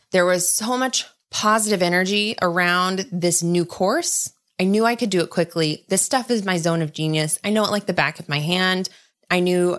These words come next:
just sharing my screen, technical trainings, that's pretty easy. I don't need to make Google Docs or a lot of supplemental information to accompany the videos.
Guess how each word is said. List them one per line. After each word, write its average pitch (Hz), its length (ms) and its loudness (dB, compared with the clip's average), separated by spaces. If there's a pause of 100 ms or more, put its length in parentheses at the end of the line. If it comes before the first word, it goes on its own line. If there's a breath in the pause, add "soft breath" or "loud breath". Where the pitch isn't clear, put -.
just 170 240 0
sharing 175 280 2
my 156 100 2
screen, 254 600 0
technical 240 440 -2
trainings, 220 500 -2
that's 165 180 -2
pretty 160 320 -4
easy. 214 340 0
I 196 40 0
don't 175 100 -2
need 175 120 -2
to 165 60 0
make 160 360 -2 (320 soft breath)
Google 196 240 0
Docs 185 440 0
or 160 100 0
a 160 40 0
lot 156 160 0
of 160 80 -8
supplemental 202 840 -2
information 220 800 -2
to 180 180 -2
accompany 180 520 -4
the 156 100 0
videos. 196 680 0